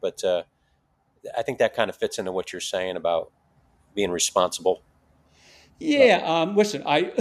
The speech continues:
Speaker 2: a-, as with anybody that, that I might have mentioned on these podcasts, right? I'm not, I'm not looking to, uh, pick a fight with anybody or throw anybody in the bus. Um, I, everything I've researched and what I see, um, I'm willing to talk to people about it where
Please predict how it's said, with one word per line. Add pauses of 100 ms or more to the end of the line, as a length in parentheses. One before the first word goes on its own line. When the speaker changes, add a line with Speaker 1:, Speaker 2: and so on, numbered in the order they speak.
(160)
Speaker 2:
a-,
as
with
anybody
that,
that
I
might
have
mentioned
on
these
podcasts,
right?
I'm
not, (320)
I'm
not
looking
to,
uh,
pick
a
fight
with
anybody
or
throw
anybody
in
the
bus.
Um,
I, (400)
everything
I've
researched
and
what
I
see,
um,
I'm
willing
to
talk
to
people
about
it
where